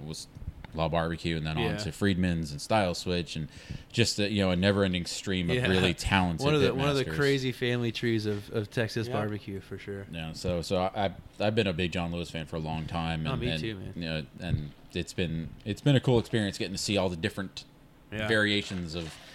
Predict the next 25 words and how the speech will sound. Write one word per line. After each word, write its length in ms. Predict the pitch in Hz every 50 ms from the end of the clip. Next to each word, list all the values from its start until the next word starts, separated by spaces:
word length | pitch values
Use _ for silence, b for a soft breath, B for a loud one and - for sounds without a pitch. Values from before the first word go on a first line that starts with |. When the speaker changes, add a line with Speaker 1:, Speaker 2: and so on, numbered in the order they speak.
| B B B
Speaker 1:
the 80 | - 98
barbecue 400 | 92 101 101 101 101 - - 98
that's 160 | 92 90 -
come 240 | - - 104 101 95
from 180 | 85 98 90 82
people 220 | 87 101 - 92
that 140 | 85 82 71
have 80 | 76
learned 200 | 92 90 90 85
from 140 | - 80 78
him, 240 | 76 78 73 73 76
and, 160 | 78 - -
and 160 | - 139 139
it's 100 | 131 120
not 200 | 151 175 214 226
all 200 | - 120 127 127
a 60 | 110 95
carbon 360 | - - 107 98 - 87 87
copy, 340 | - - 139 160 - 80 78
which 180 | 78 78 71
is 60 | 78
the 100 | 71 -
cool 240 | 80 - - 87 82
part. 300 | - - 67 - - - -
Speaker 2:
Yeah. 220 | 214 - 127 92